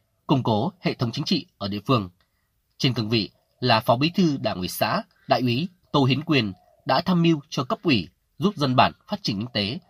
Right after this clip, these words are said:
bằng các mô hình chăn nuôi hiệu quả. Ông Nguyễn Ngọc Sơn, phó bí thư thường trực huyện ủy Nậm Pồ, tỉnh Điện Biên cho biết, đồng chí Tô Hiến Quyền không ngại khó khăn, tích cực bám nắm địa bàn, tuyên truyền xóa bỏ các hủ tục lạc hậu,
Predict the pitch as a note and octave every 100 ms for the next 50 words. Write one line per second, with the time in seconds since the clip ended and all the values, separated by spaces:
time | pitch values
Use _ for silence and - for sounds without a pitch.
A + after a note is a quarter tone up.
0 | _ - A#2 G2 - E3+ B2+ A#2+ F2+ -
1 | A#2 A2+ G2 - G#2 D#2 - _ - _
2 | _ _ _ D3 C#3 C3+ D#3 G3+ - -
3 | B2+ G2+ - _ _ - A#2+ C#3+ E3+ G3+
4 | D3 B2+ B2 _ - B2 B2+ F#2+ G2 G2
5 | B2 G#2 F2 _ - F#2+ F#2 B2 G2+ -
6 | A#2 A#2 G#3 _ - C3 C3 B2+ E3 -
7 | D3+ C3 D3+ D#3+ B2 G#2+ _ _ - C3
8 | G2+ - - - C3 F2+ - - A#3 D#3
9 | - A2+ G#2+ E3 - B2 A2+ G2+ F2 _
10 | E3 C3+ C#3+ B2 G#2 - - F3+ C3+ -
11 | A3+ D#3 G#2 G#2 A2 - B2+ A2